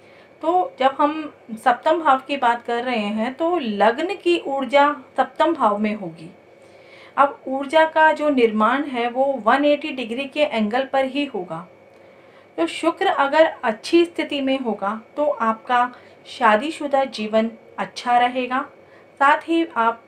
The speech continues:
व्यावसायिक क्षेत्र में भी बहुत अच्छा role play करेंगे, क्योंकि तुला राशि शुक्र की ही राशि है।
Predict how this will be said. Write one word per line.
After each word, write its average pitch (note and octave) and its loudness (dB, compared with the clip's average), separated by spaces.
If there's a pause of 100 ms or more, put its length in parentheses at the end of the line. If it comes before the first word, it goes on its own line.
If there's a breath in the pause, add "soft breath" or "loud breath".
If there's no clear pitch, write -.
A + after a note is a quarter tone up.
व्यावसायिक A3+ 2
क्षेत्र B3+ -6
में B3 -4
भी C4 -10 (280)
बहुत B3 0
अच्छा B3+ 0
role A3+ 4
play A3+ -4
करेंगे, G#3+ -2 (520 loud breath)
क्योंकि C#4 -4
तुला C4+ 2
राशि C#4 2
शुक्र D4 -6
की D#4+ -6
ही C#4+ -4
राशि G3+ -4
है। F3+ -16